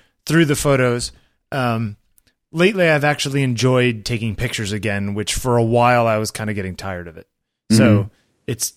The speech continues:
Speaker 1: it's a nice little refresher course, as
Speaker 2: Yeah.
Speaker 1: it were. Hey, uh, we have a new sponsor today.
Speaker 2: So I'm told.
Speaker 1: Okay. And I, I, you know, I've, I, I've got it here, and one's apparently headed to you.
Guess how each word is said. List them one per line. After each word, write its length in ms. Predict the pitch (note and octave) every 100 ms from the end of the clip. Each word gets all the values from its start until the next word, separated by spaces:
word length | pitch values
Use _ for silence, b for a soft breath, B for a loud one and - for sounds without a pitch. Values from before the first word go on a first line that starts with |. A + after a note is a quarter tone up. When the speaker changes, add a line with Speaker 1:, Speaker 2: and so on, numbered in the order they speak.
| _ -
Speaker 1:
it's 160 | -
a 40 | C#3+
nice 300 | C#3 C3 C#3
little 540 | B2+ A#2+ A2+ G#2 F2+ _ _ _ _ _ _ _
refresher 480 | B2 A#2+ - A2 G#2+
course, 460 | - G#2 E2+ - -
as 100 | - _ _ _ -
Speaker 2:
Yeah. 200 | C3+ F#2
Speaker 1:
it 60 |
were. 180 | F2+ D#2+ _ _ _ _ _ _ _ _ _ - B B B
Hey, 220 | - G3+ -
uh, 240 | F#3 F3+
we 140 | F3 A3
have 100 | A3
a 60 |
new 440 | D#3 D3+ D#3+ D#3+ D3+
sponsor 540 | - - F3 G#3 A2+
today. 260 | F2 D#2+ - _ _ _ _ _ _ _ _ _ _ - - _ _ -
Speaker 2:
So 260 | - A#2
I'm 120 | A2+
told. 420 | A2+ D#3+ E3+ F#2+ - -
Speaker 1:
Okay. 240 | B2+ C3 - _ _ _ _ _ -
And 200 | D3+ C#3+
I, 140 | - E3+ F3+
I, 60 | F#3+
you 140 | F#3+ F#3
know, 140 | C3+
I've, 280 | C3+ D#3 E3
I, 400 | E3+ F3+ - F#3+ - - _ _ _ -
I've 220 | F#3+ F#3
got 220 | G#3+ A3+
it 80 | G3+
here, 200 | F#3 G#3
and 260 | G#3 F3 E3
one's 440 | F#3+ G#3 F3+ -
apparently 440 | - E3 G#3 G#3+ F#3+
headed 320 | E3 D#3+ C#3
to 80 | C#3
you. 360 | C3+ A#2 E2+